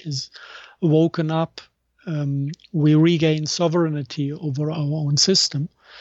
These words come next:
And for example, if I find a blockage of something,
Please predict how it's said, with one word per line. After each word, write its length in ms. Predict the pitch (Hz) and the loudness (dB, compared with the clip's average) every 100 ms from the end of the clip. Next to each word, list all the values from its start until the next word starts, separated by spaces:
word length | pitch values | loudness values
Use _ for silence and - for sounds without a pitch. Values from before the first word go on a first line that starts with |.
| - - _ - | -20 -20 _ -2
And 280 | 143 131 | -2 -2
for 160 | - 151 | 0 2
example, 460 | 135 156 156 151 143 | 4 4 2 0 -2
if 100 | 131 | -4
I 120 | 135 | -6
find 340 | - 147 143 | -4 -4 -2
a 60 | 131 | -2
blockage 680 | 156 151 - 175 160 - - | 0 0 2 0 0 -10 -10
of 100 | 135 | -6
something, 600 | - 156 147 185 180 196 | -2 -2 -2 -2 -2 -4